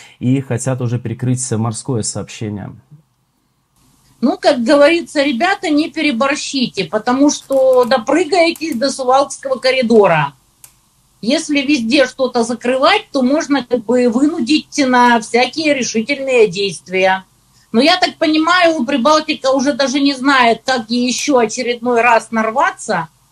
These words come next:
Speaker 2: Очевидно, кто-то очень сильно действительно хочет и коридора в Калининград, и всего остального.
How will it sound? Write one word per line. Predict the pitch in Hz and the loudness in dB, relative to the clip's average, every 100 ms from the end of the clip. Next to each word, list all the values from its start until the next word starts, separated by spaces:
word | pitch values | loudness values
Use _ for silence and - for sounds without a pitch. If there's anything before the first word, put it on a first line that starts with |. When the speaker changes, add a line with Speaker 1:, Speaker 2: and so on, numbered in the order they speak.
| - | -8
Speaker 2:
Очевидно, | 214 214 247 330 294 285 | -6 -6 -4 -4 -2 -4
кто-то | - 302 294 262 - | -4 -6 -2 -4 -4
очень | 277 269 - 240 226 | 2 2 2 0 0
сильно | - 269 254 220 208 | -2 -4 0 2 0
действительно | 190 220 - 240 233 226 208 208 | 0 -2 0 -2 2 4 4 0
хочет | - 311 403 381 381 _ _ _ - | 0 2 2 2 -2 _ _ _ -18
и | 220 370 294 | 0 2 6
коридора | 233 180 151 165 262 349 370 381 | 4 4 2 6 6 8 6 4
в | 381 | 0
Калининград, | 349 339 339 359 330 294 320 330 330 _ | -4 -2 -2 -4 -4 -2 2 2 0 _
и | 320 415 | -2 -2
всего | 427 269 214 262 294 | -2 -8 -4 0 0
остального. | 277 - 240 208 190 196 185 185 | -2 -4 -2 -2 0 0 2 0